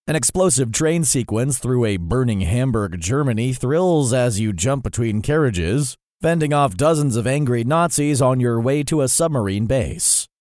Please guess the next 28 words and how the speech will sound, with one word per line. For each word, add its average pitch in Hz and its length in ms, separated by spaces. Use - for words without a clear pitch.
It's 170 140
a - 20
cinematic 190 540
opening 143 460
to 120 160
a 110 40
game 117 280
that 98 120
wears 123 320
its 110 220
film 139 260
influences 120 680
proudly, 120 680
whether 107 300
that 107 260
be 120 180
the 107 200
tense 120 400
behind 117 480
enemy 113 240
lines 113 420
aspects 120 560
of 92 140
D-Day 120 480
and 104 100
The 90 80
Longest 98 560
Day, 135 520